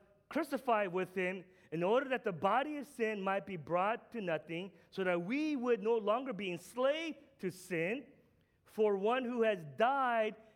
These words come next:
has been set free from sin. Now we have died with Christ. We believe that we will also live with him." Verse nine. "We know that Christ, being raised from the dead,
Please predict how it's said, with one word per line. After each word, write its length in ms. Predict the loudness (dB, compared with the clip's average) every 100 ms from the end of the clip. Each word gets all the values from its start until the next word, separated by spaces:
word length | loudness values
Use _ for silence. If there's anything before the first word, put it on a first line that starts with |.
| _
has 300 | 0 0 0
been 240 | -4 -4
set 340 | -4 -2 -2 -6
free 280 | -4 0 0
from 220 | -2 -6
sin. 460 | -6 -4 -2 -2 -6 -12 0
Now 220 | 2 2
we 220 | -2 -2
have 260 | -2 -2 -2
died 480 | 2 2 2 0
with 180 | -4 -10
Christ. 460 | -4 0 0 -2 -6 -20 _
We 200 | 0 2
believe 420 | 2 2 0 0 -6 -14 -4
that 120 | -2
we 100 | 0
will 120 | 0
also 720 | 0 0 0 -2 0 0 0 -6 -20 _ -12
live 320 | -2 -2 -2
with 180 | -6 -6
him." 280 | -8 -8 -14 _ _ _ _ -8
Verse 200 | -8 -4
nine. 340 | -4 -4 -6 -14 _ _ _ _ _ _ _ _ _ _ _ _ _ _ _ _ _ _ _
"We 140 | -6 0
know 260 | 0 0
that 240 | 0 -2 -2
Christ, 420 | -2 0 -2 -6
being 220 | -6 -2
raised 300 | 0 0 -2
from 140 | -6
the 40 | -4
dead, 400 | 0 0 0